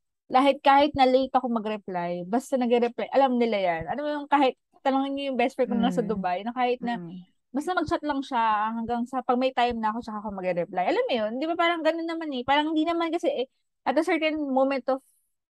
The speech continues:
Speaker 1: the day, hindi naman kayo parehas ng gising. Lalo na pag magkaibang
Speaker 2: Yeah.
Speaker 1: ano kayo, di ba? Hindi rin kayo parehas ng oras ng pasok sa office, di ba? So, hindi rin kayo parehas ng set of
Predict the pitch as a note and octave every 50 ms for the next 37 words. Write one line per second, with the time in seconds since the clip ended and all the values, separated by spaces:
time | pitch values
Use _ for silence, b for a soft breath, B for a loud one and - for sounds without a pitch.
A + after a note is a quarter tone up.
0 | _ _ _ A#3 A3 C4 B3+ G#3+ G3+ A3 G3+ G3 F#3+ F#3+ F#3+ G3+ G#3+ A3+ A#3+ B3
1 | A#3+ B3 B3 A#3+ A#3 B3+ A#3 A#3 A#3 - A3+ A3 A3 G#3+ G#3+ A3 - - A#3+ A3
2 | A3 A3 A3+ C4+ C#4+ D#4+ - - A#3+ F#3+ F3+ F3 F3+ F#3 F#3 F#3 G#3 A3 A#3+ B3
3 | - G#3 F#3+ F#3+ F3+ G3 F#3+ G3 F#3 F#3+ G3 G#3 G#3 G3+ F#3+ F3 E3+ E3 - -
4 | - - F#3 F#3+ F#3+ - A#3+ C4 C4 G#3+ F#3 F3 E3+ E3+ D#3+ D#3+ E3+ F3+ - _
5 | _ _ _ _ _ _ _ - A#3 B3+ B3 C4 B3+ B3+ B3+ B3 B3 - - A#3+
6 | A#3 A3 A3+ A#3+ - - G#3 G3 G3+ G#3+ G#3+ - A3+ A3 - D#4+ E4+ F4 F4 E4+
7 | - A3+ F#3+ F#3 - - - - - G3 A3 B3+ - - B3 G3 F3 E3+ F3 F3
8 | - - F3+ F3 F3 E3+ E3 E3+ E3+ F3 F#3+ - _ _ _ _ _ _ _ _
9 | _ _ - C4+ B3+ A#3+ B3+ C4 A#3+ B3+ - B3+ B3 B3 - A#3 A3 A3+ - A#3+
10 | A#3 B3 A3 - A3+